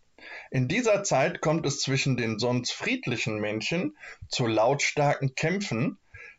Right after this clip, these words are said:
die man kilometerweit hören kann. Nach einer Tragzeit von circa sechzig Tagen bringt das Weibchen gut vier bis sieben Junge zur Welt, die in einer nicht ausgepolsterten Höhle aufwachsen.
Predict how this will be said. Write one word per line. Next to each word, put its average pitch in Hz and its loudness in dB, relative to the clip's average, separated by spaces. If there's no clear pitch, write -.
die 139 4
man 135 4
kilometerweit 131 2
hören 117 2
kann. 101 -4
Nach 160 4
einer 156 2
Tragzeit 185 0
von 135 0
circa 135 0
sechzig 113 -4
Tagen 170 0
bringt 165 0
das 127 0
Weibchen 139 2
gut 165 0
vier 180 -2
bis 156 0
sieben 135 2
Junge 160 2
zur 98 -2
Welt, 101 0
die 139 2
in 139 -2
einer 135 4
nicht 165 0
ausgepolsterten 147 2
Höhle 131 4
aufwachsen. 104 -2